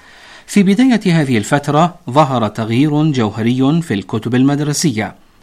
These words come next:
أدت طريقة التدريس ومحتويات الكتب الجديدة إلى خفض سن القراءة بما يقرب من ثلاث سنوات، وبالتالي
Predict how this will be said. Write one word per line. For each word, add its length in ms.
أدت 360
طريقة 420
التدريس 760
ومحتويات 1080
الكتب 500
الجديدة 680
إلى 240
خفض 640
سن 420
القراءة 680
بما 320
يقرب 500
من 240
ثلاث 380
سنوات، 580
وبالتالي 640